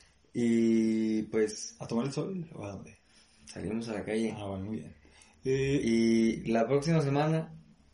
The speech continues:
Speaker 2: Sí, sí.
Speaker 1: la próxima semana estén pendientes a mi canal de YouTube, porque ahí van a estar saliendo unas cosillas especiales. Lunes, miércoles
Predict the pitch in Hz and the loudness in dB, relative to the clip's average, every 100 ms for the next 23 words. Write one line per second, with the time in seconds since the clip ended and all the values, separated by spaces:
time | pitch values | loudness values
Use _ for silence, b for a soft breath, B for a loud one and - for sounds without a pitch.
0 | - 131 120 113 131 147 147 131 139 143 | -10 -4 -2 0 0 0 -2 0 0 0
1 | 143 143 147 131 139 139 147 139 117 113 | -2 0 0 2 2 0 -2 -2 0 0
2 | 110 107 104 101 - 127 143 131 143 143 | 0 -2 -6 -8 -4 0 2 2 2 0
3 | - 113 117 117 170 170 - - B B | -2 -2 -2 2 2 2 -10 -20 B B
4 | B B - 110 - - 110 120 131 127 | B B -12 -6 -4 2 2 4 2 0
5 | 127 127 120 123 131 131 127 127 117 b | -2 -4 -2 -2 0 0 0 0 -4 b
6 | b b b - 131 135 131 131 143 135 | b b b -4 -2 0 0 2 2 0
7 | - 104 110 107 104 98 - 123 143 170 | -4 -4 0 2 0 -4 -8 0 2 4
8 | 175 160 165 160 170 170 165 - | 4 2 2 2 2 2 -2 -14